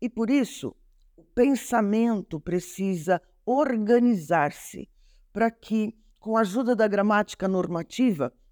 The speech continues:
esse pensamento resulte em um bom texto. Esse procedimento precisa ser observado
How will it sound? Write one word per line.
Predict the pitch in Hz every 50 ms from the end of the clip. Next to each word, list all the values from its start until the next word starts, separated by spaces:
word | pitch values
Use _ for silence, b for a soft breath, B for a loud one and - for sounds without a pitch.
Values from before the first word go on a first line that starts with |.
| _ _ _
esse | - 208 196 - 214
pensamento | 208 - 214 208 190 - - 208 165 147 147 156 165 196 - 247 247 247 - _ _ _
resulte | _ - - 240 233 190 156 160 190 269 277 269 254 - - - 170 165 - _
em | - 254 247
um | 247 240 233 226
bom | 196 202 208 226 247
texto. | 220 - 143 117 - - - - 131 123 - _ _ _ _ _ _ _ _ _ _ _ _ _ _ _ _ _ _ _ _ _ b b b b b b b
Esse | - 311 339 - - 339
procedimento | 240 - 247 226 - - 202 175 156 190 202 208 202 196 180 - - 156
precisa | - - 214 208 - - 208 185 214
ser | 208 208 - 214 190 175
observado | 180 165 185 156 - 175 165 156 165 190 202 202 180 160 143 139